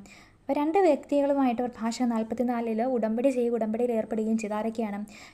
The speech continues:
നോഹയുമായിട്ടും അബ്രഹാമുമായിട്ടും. അടുത്ത സ്-, അടുത്ത ക്വസ്റ്റ്യൻ, സ്വശരീരത്തിൽ ഉടമ്പടിയുടെ മുദ്ര പതിപ്പിച്ച പൂർവ്വ പിതാക്കന്മാരെയാണ്, പൂർവ്വ പിതാക്കന്മാരാരെന്നാണ്,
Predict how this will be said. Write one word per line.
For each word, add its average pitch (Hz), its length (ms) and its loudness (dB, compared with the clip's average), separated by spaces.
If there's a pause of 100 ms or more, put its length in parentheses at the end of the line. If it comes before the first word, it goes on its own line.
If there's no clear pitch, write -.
നോഹയുമായിട്ടും 247 800 2
അബ്രഹാമുമായിട്ടും. 202 880 -2 (600)
അടുത്ത 254 240 -2
സ്-, - 160 -2 (140)
അടുത്ത 220 200 -2
ക്വസ്റ്റ്യൻ, 240 340 -4 (420)
സ്വശരീരത്തിൽ 320 720 4
ഉടമ്പടിയുടെ 247 580 2
മുദ്ര 247 280 2
പതിപ്പിച്ച 233 460 -2 (300)
പൂർവ്വ 254 260 2
പിതാക്കന്മാരെയാണ്, 220 960 0 (260)
പൂർവ്വ 247 360 0 (340)
പിതാക്കന്മാരാരെന്നാണ്, 262 1300 0